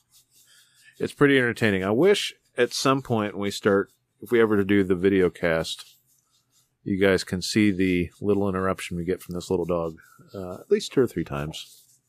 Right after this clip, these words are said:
It's, it's fun. <sighs> Ish. I know Jason would say it's less than fun.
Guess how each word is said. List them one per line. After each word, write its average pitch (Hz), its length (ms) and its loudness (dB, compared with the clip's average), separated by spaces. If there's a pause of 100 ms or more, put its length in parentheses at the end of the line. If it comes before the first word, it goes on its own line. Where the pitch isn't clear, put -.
(1500)
It's, - 420 -4
it's - 180 -12
fun. 73 280 -10 (2250)
<sighs> - 60 -6 (1080)
Ish. - 440 -4 (460)
I 117 80 -4
know 107 280 4
Jason 104 380 0
would 95 120 -6
say 92 120 0
it's - 180 -8
less 87 200 -4
than 85 100 -14
fun. 78 260 -14